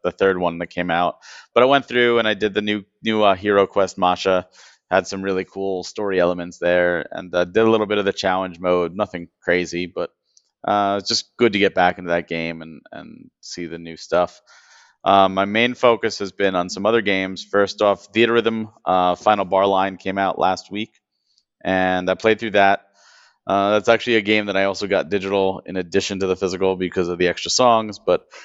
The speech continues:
I love it. And at the same time, as much as I love it, I can, like, the glaring omissions kind of bother me because they did this love letter to,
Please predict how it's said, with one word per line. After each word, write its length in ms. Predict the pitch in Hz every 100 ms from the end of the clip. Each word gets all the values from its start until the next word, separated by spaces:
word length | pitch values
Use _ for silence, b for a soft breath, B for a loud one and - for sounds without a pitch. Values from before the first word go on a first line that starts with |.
| B B B _ _ -
I 100 | 110
love 260 | 110 123 156
it. 120 | - _ _ _ _ -
And 200 | 131 123
at 80 | 113
the 80 |
same 260 | - 127 120
time, 300 | 123 117 110
as 160 | 98 113
much 180 | 104
as 80 | 107
I 80 | 104
love 240 | 104 113
it, 180 | 110 - _ _ _ _ _ _
I 140 | 113 113
can, 400 | - 107 90 87 _ _ _ _ _ _ _ 110
like, 220 | 117 110
the 100 | 117
glaring 460 | 113 131 131 127 117
omissions 680 | 110 104 101 113 107 107
kind 180 | 98 101
of 80 | 90
bother 280 | 85 92 98
me 240 | 98 95 _ _ _ _ -
because 220 | 98 101
they 100 | 104
did 180 | 95 95
this 160 | 95 98
love 300 | 101 95 101
letter 260 | 95 95
to, 380 | 90 101 95